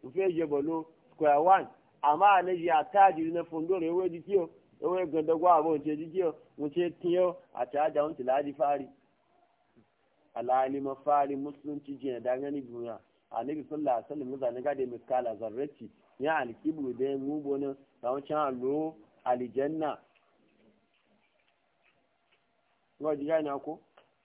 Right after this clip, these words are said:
Gẹ́gẹ́ fárí gángan níbi ewé mọ́, Kárúnà jí fárí sọ̀kọ́ mú jẹ́ àlẹ́ká. Gẹ́gẹ́ fárí bẹ̀ múlìkì mọ́, Fìràwọ́nà jí fárí bẹ̀ múlìkì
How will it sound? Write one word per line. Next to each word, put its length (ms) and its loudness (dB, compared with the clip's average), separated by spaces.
Gẹ́gẹ́ 420 -2
fárí 340 2
gángan 320 -4
níbi 300 -2
ewé 340 0
mọ́, 260 -4
Kárúnà 480 0
jí 140 -8
fárí 360 0
sọ̀kọ́ 240 -10
mú 160 -8
jẹ́ 140 -8
àlẹ́ká. 360 -10
Gẹ́gẹ́ 400 -2
fárí 280 0
bẹ̀ 160 -2
múlìkì 480 -8
mọ́, 160 -6
Fìràwọ́nà 360 2
jí 120 -4
fárí 320 0
bẹ̀ 100 0
múlìkì 380 -6